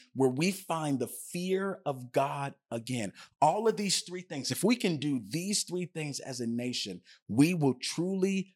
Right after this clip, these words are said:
live out what it means to be one nation under God. And a lot of the mess that we're experiencing today, we will have such encouragement and such peace about because we are allowing God to control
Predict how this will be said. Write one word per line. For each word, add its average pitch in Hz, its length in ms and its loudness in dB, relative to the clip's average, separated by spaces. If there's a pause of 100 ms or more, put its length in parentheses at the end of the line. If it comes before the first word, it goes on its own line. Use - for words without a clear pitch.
live 147 460 6
out 131 280 4
what 139 260 2
it 165 160 0
means 127 340 -2
to 120 100 -6
be 113 180 -2
one 147 440 0
nation 127 540 -2 (260)
under 180 380 10
God. 107 380 2 (240)
And 131 120 0
a 123 60 2
lot 127 320 0
of 170 180 -2
the 139 80 4
mess 143 520 4
that 151 160 -2
we're 143 140 4
experiencing 147 760 -2
today, 147 640 0 (200)
we 143 120 4
will 139 140 6
have 127 240 2
such - 460 2
encouragement 175 840 0 (240)
and 123 120 4
such - 440 2
peace 196 340 0
about 185 400 2 (180)
because 135 380 2
we 143 240 6
are 135 180 10
allowing 139 680 6
God 131 340 2
to 117 80 -4
control 117 680 0